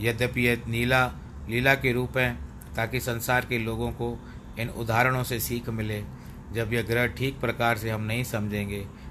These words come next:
तब तक दुखों से घबराकर दुखी हो जाएंगे। सुखों के फूलों ने से समाकर आत्म संयम खो बैठेंगे। सुख और दुख दोनों जीवन में आने वाले हैं।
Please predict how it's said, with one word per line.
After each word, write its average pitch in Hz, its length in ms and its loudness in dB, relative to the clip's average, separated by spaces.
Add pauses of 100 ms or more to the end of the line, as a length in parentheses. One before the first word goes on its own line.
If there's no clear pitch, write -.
(160)
तब 107 180 -6
तक 120 80 2
दुखों 110 460 -2
से 127 160 0
घबराकर 107 540 2 (540)
दुखी 117 260 -2
हो 120 140 4
जाएंगे। 98 440 -4 (520)
सुखों 156 340 2
के 156 180 6
फूलों 135 440 0
ने 131 260 0
से 127 300 -2 (460)
समाकर 131 540 4 (460)
आत्म 131 320 6
संयम 123 420 0
खो 117 200 -2
बैठेंगे। 107 540 -2 (380)
सुख - 320 -2
और 127 160 4
दुख 123 260 -2
दोनों 123 340 2
जीवन 120 340 0
में 131 180 2
आने 113 280 0
वाले 113 280 0
हैं। 104 360 -4